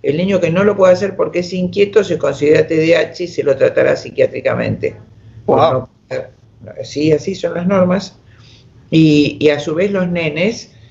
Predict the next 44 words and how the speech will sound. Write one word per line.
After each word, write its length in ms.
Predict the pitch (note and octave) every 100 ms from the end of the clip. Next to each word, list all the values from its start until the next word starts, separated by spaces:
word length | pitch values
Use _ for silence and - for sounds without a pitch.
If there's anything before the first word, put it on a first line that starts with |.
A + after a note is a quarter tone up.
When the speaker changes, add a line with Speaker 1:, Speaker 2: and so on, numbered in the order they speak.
| _ -
Speaker 1:
van 380 | A#2+ C#3+ D#3 -
a 100 | E3
un 160 | E3 F3
metro 300 | F3+ F3 D3+
y 80 |
medio 400 | D3 F#3 F3+ D#3+
de 120 | C3 C3
su 140 | C#3+
compañerito 880 | C#3 - C#3+ D#3+ E3+ F3 - - -
y 100 | D#3+
su 160 | E3 D3
pupitre 380 | D#3 F3 F3
está 160 | F3 E3
rodeado 440 | D#3+ D#3 D#3+ E3
de 80 | D#3
un 140 | C#3 C3+
plástico 420 | D3+ D3+ C#3+ C#3
transparente 840 | C#3+ C#3 C#3+ D3+ C#3 - - - - - _
porque 340 | - C#3 C#3 D#3
el 100 | F#3
otro 420 | G3+ - D#3+ E3+
le 120 | D3
enseña 300 | C#3 D3 E3+
de 100 | E3+
su 160 | D#3 D3
potencial 640 | C#3 C3 C3 B2+ G#3+ F3+
enemigo. 520 | C#3 C3 B2 A#2+ A#2+
El 100 | C#3
otro 220 | E3+ E3+
nene 280 | E3 F3 F#3
lo 160 | E3+ D3
puede 240 | D3+ D#3+
enfermar 680 | D3 B2+ C3 C#3+ F#3 F3+ C#3+
con 160 | B2+
un 200 | B2 B2
virus. 580 | B2+ C3 A2 C3+ A#2 - - - - -
Entonces 720 | - B2+ C#3 E3 E3 E3 D#3+ -
el 200 | C#3 C#3+
nene 260 | D#3+ E3
va 160 | D3+ D#3
creciendo 720 | D#3 D#3 - G3+ F#3 F#3 F3+
pensando, 560 | D3+ D3 C#3+ E3+ E3 C#3+
no 180 | F3 C#4
sociabilizándose, 1300 | A3 - E3 C#3+ D3 - D3 D#3 D3+ - C3+ A2+